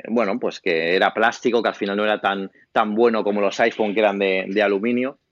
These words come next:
pero es que ahora, eh, los, los nuevos iPhone, eh, diez R tienen un, el mi-, el mismo material de construcción y además unos colores que quedan estupendamente bien.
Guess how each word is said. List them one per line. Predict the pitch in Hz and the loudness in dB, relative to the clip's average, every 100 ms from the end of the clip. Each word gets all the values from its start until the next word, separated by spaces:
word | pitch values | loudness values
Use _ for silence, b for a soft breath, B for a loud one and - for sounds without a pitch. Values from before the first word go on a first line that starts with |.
| _ - | _ -2
pero | 110 | 0
es | 127 | 0
que | 175 | 2
ahora, | 139 143 143 139 269 _ _ _ _ _ | 4 4 2 -2 -8 _ _ _ _ _
eh, | - 101 98 90 90 85 85 85 80 _ _ _ | -2 2 4 4 2 0 -2 -6 -10 _ _ _
los, | 113 107 - | -2 0 -2
los | 98 87 | -4 -2
nuevos | 92 101 117 | -2 0 2
iPhone, | 120 127 117 113 113 | 0 -2 -2 -2 -4
eh, | 107 110 107 104 101 | -2 0 0 0 0
diez | 101 110 - - | 2 2 0 0
R | 120 120 156 233 b b b _ - | 2 2 0 -4 b b b _ 0
tienen | 135 156 | 2 2
un, | 143 127 120 | 2 2 2
el | 104 | 0
mi-, | 107 117 | 0 0
el | 113 107 | 2 2
mismo | 120 143 | 2 0
material | 147 135 113 120 | 0 2 4 4
de | 135 | 2
construcción | 120 - 101 101 - 139 196 - b b - | 0 -2 -2 -2 2 0 0 -10 b b 2
y | 120 | 4
además | 113 131 | 4 0
unos | 156 143 | -2 0
colores | 147 143 160 | 2 2 2
que | - 110 | 0 0
quedan | 131 156 - | 0 -2 -4
estupendamente | 120 - - 104 135 131 123 117 101 | -4 -2 -2 0 0 0 0 2 2
bien. | 98 | 2